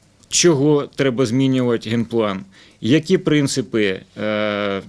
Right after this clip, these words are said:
сповідуються, чи вкладається це в контекст, е, взагалі розвитку міста,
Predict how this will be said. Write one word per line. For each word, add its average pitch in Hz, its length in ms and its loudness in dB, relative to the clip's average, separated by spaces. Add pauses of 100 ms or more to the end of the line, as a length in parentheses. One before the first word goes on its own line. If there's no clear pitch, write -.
(160)
сповідуються, 113 920 0
чи 151 180 -4
вкладається 165 560 0
це 135 180 -2
в 123 80 -4
контекст, 151 640 -2
е, 104 280 -2 (140)
взагалі 127 540 0 (880)
розвитку 131 520 2
міста, 110 520 0